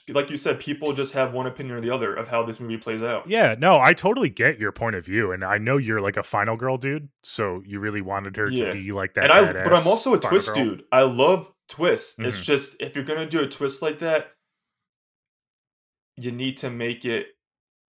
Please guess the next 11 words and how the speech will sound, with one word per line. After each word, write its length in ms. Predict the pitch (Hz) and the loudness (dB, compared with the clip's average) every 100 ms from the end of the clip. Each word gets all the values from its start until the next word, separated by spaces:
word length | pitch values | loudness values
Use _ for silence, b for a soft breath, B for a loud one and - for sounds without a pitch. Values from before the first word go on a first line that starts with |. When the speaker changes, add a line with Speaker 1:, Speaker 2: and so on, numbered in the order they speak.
| _ _ _ | _ _ _
Speaker 1:
not 380 | 127 123 110 - | -6 -4 -4 -4
just 240 | 117 - | -8 -6
be 80 | 123 | -4
a 60 | 110 | -6
twist 400 | - - 113 - | -6 -6 -6 -6
for 180 | 117 110 | -10 -10
twist's 400 | - 113 110 - | -8 -6 -4 -4
sake, 200 | 107 - | -6 -6
in 100 | 139 | -2
my 180 | 143 135 | 4 4
opinion. 380 | 120 120 107 | 2 -4 -14